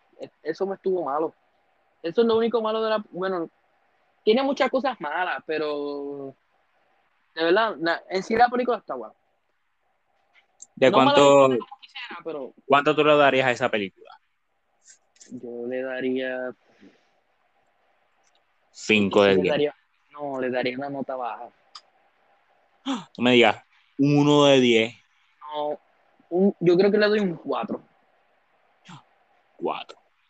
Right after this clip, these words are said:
Speaker 1: Un cuatro. Le doy un cuatro, bueno, le daría un cinco.
Speaker 2: Cinco punto cinco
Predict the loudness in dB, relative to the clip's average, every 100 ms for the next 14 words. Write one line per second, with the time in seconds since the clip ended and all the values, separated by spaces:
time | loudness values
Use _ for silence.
0 | _ _ _ -14 -12 -10 -12 -12 _ _
1 | _ _ _ _ _ _ _ _ _ -20
2 | _ _ _ _ _ _ 0 4 2 0
3 | -2 -2 0 -2 -2 0 0 0 -2 -6
4 | _ -2 2 4 2 -2 -8 -8 -8 -10
5 | -14 -18 -20 -20 _ _ _ _ _ _
6 | -6 -2 2 2 2 0 0 -2 -2 -4